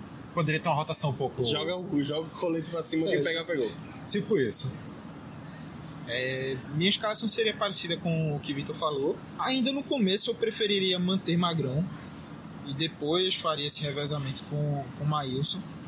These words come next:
Speaker 3: Na lateral direita, a princípio, manteria o Raul Prata, mas deixaria essa, essa disputa com o Norberto.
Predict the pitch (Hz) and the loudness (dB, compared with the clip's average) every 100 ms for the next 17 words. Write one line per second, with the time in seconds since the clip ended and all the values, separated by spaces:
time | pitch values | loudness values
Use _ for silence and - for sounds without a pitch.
0 | - - - 180 185 202 214 220 202 190 | -12 -12 -8 -2 0 0 0 0 2 2
1 | 156 151 143 139 131 - - - - - | 2 0 -2 -4 -4 -6 -14 -14 -14 -12
2 | - - - 226 - 185 165 151 147 151 | -12 -10 0 4 6 4 2 -4 -8 -12
3 | - - 165 180 180 175 175 175 165 143 | -12 -4 -2 2 2 2 0 -2 -4 -4
4 | 139 143 147 156 - - - 156 - 160 | -4 -2 -2 0 -2 -6 -2 4 4 4
5 | 156 160 185 160 135 151 156 - 147 143 | 4 4 6 4 4 4 4 2 2 -4
6 | 156 151 147 123 123 - | 0 0 -2 -2 -4 -4